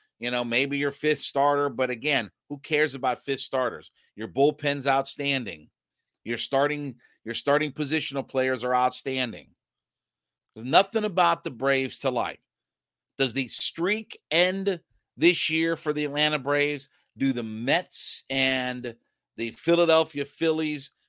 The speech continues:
finally overtake them? I don't believe so, because the old axiom, to be the man, you gotta beat the man.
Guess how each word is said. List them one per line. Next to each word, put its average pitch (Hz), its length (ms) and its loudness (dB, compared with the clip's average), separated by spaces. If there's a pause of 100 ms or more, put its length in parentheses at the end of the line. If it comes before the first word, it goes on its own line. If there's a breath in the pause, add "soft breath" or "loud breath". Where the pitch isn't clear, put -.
finally 160 560 0
overtake 143 720 0
them? 170 420 -4 (760)
I 156 140 6
don't 143 180 0
believe 113 320 -2
so, 107 420 -4 (540)
because 123 760 -2
the 107 120 -8
old 135 220 2
axiom, 139 640 -2 (440)
to 113 80 -8
be 113 300 -6
the 135 100 -4
man, 156 460 -4 (400)
you 113 140 -6
gotta 127 240 2
beat 107 480 -4
the 92 60 -16
man. 78 420 -14